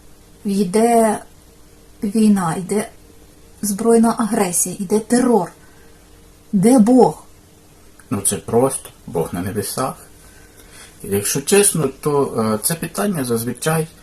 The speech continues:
Speaker 2: звучить, е, більш риторично. Тобто люди говорять це не для того, щоб їм пояснили, відповіли, чи щоб потеревенити. Але давайте звернемо увагу на те, що Біблія на всі питання все одно дала відповідь.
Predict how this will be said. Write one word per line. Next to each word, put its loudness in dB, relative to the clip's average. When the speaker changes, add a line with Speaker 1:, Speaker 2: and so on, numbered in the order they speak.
Speaker 2:
звучить, -4
е, -4
більш -2
риторично. -2
Тобто -4
люди 4
говорять 4
це 0
не -2
для -4
того, 0
щоб -4
їм 2
пояснили, -2
відповіли, -2
чи -8
щоб -2
потеревенити. -4
Але 2
давайте -2
звернемо 0
увагу -4
на -2
те, 0
що -6
Біблія -2
на 2
всі 0
питання -2
все -2
одно -4
дала -2
відповідь. -12